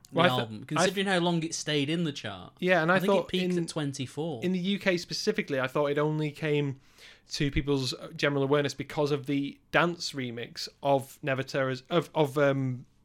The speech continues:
Speaker 2: Need
Speaker 1: Need
Speaker 2: You
Speaker 1: You
Speaker 2: Tonight,
Speaker 1: Tonight.
Speaker 2: yeah. Um, and apparently the, uh,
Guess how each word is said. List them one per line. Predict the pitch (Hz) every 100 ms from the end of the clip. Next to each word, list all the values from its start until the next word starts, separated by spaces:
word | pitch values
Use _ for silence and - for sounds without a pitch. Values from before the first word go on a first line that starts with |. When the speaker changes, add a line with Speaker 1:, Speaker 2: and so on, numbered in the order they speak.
| _ - -
Speaker 2:
Need | 151
Speaker 1:
Need | 131 123
Speaker 2:
You |
Speaker 1:
You | 139
Speaker 2:
Tonight, | 151 147
Speaker 1:
Tonight. | 127
Speaker 2:
yeah. | 147 139 123 - - - - -
Um, | 143 151 147 - _ -
and | 151
apparently | 160 254 285 143 139 170
the, | 165 165 165
uh, | 151 156 156